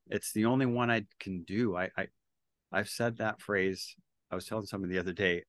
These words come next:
about, about one point four million times. If I did the math right,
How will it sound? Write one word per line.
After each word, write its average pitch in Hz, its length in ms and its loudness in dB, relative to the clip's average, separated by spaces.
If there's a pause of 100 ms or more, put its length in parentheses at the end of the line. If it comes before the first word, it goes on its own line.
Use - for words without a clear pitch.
(260)
about, 90 380 0 (920)
about 87 240 2
one 117 240 0
point 117 340 -2
four 107 140 0
million 101 500 0
times. 85 440 -2
If - 80 -6
I 92 80 2
did 107 160 4
the 117 80 0
math 101 360 4
right, 87 320 -2